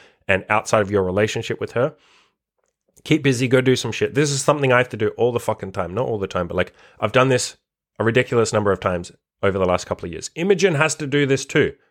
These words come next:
right? When she's, if she's ever pissed at me, she goes into her room, she puts on a podcast, she watches a video, she goes for a walk, she goes to the gym, she calls one of her friends, she does some shit like that, and then she comes back a couple of hours later when she's feeling better, right? She does some shit, she keeps her life moving forward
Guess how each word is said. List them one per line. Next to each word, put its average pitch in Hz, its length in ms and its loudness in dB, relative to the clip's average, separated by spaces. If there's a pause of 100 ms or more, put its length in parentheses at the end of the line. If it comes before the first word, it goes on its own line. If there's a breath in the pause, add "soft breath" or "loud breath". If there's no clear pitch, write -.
(120)
right? 131 180 2
When 131 100 0
she's, 147 340 0
if 131 180 0
she's 143 220 0
ever 127 180 2
pissed - 340 -2
at - 80 -12
me, 123 300 2 (320 soft breath)
she - 120 -16
goes 123 260 2
into 143 180 0
her 139 100 4
room, 110 260 2
she - 140 -6
puts - 280 -4
on 135 120 2
a 127 60 2
podcast, 104 440 0
she - 160 -8
watches 123 340 -2
a 127 60 0
video, 98 240 -2
she 104 160 -10
goes 113 180 0
for 139 120 2
a 147 40 6
walk, 123 380 2 (160 soft breath)
she - 160 -10
goes 107 180 4
to 127 100 0
the 127 100 0
gym, 117 200 0
she 110 140 -6
calls 113 260 2
one 120 140 4
of 127 80 2
her 131 80 4
friends, 113 480 2 (260 loud breath)
she - 160 -8
does 143 240 4
some 143 140 0
shit 143 220 -2
like 123 160 0
that, 104 160 2
and 107 80 -4
then 120 80 2
she 120 120 -6
comes 139 220 -2
back 135 220 2
a 127 60 -8
couple 127 220 -2
of 113 60 -2
hours 117 240 2
later 107 180 4
when 104 140 0
she's - 160 -10
feeling 107 260 -2
better, 87 200 0
right? 135 260 0 (140 loud breath)
She - 160 -14
does 156 260 2
some 147 180 -2
shit, 117 320 0
she - 140 -6
keeps - 340 -6
her 131 140 2
life 110 320 0
moving 104 460 -2
forward 107 440 0